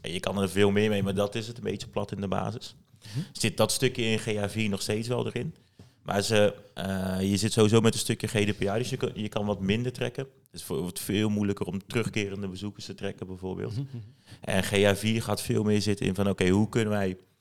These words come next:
Speaker 1: niet alleen plat vertellen wat er is gebeurd, maar hoe kunnen wij, eh, vertellen wat er gaat gebeuren?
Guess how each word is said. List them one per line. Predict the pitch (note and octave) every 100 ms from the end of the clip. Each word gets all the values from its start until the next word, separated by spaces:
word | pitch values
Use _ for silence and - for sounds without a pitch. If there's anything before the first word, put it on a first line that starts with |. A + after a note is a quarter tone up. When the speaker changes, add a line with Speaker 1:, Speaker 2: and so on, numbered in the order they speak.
| _ _ _ _
Speaker 1:
niet | G#2 G2+
alleen | A2 G#2+
plat | G#2+ A2
vertellen | - - G#2 G2+
wat | F#2+
er | F#2+
is | F#2
gebeurd, | - F#2 G2+ - - - _ _
maar | F2+
hoe | F#2 G#2
kunnen | - G2+
wij, | G2 G2 G#2 - _ _ _ _ _
eh, | - F#2+ F#2+ - G2+
vertellen | - - - - A2 G2+
wat | F#2+ G#2
er | G#2
gaat | - A#2 -
gebeuren? | - F2 E2+ E2